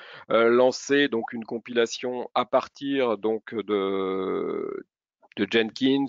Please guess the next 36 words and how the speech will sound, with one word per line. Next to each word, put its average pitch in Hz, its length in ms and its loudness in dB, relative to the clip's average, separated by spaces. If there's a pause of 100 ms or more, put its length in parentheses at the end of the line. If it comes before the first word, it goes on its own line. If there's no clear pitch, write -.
(120)
ou 113 60 -6
de 110 120 2
Bamboo 113 640 0
ou, 107 60 0
euh, 107 140 0
ou 113 120 -8
d'un 104 180 -4
autre 131 220 -4
outil 123 180 -12
d'in-, 110 320 -2
d'intégration 113 540 0
continue, 123 420 0
on 165 80 4
va 120 120 4
pouvoir 123 340 4
utiliser 113 320 -2
des 110 120 -4
scripts - 420 -6
Ant 170 200 2 (380)
ou 165 80 -6
tout 151 100 -6
simplement, 151 500 6
ou 127 80 2
plus - 140 -12
simplement 139 380 2
sous 127 220 -14
Unix 135 340 -10
ou 120 40 -8
Linux, 120 360 -4
des 110 100 -2
scripts 120 380 -4
shell 131 400 2 (320)
qui 117 100 0
invoquent 117 280 4
le 110 60 -2
compilateur. 120 680 0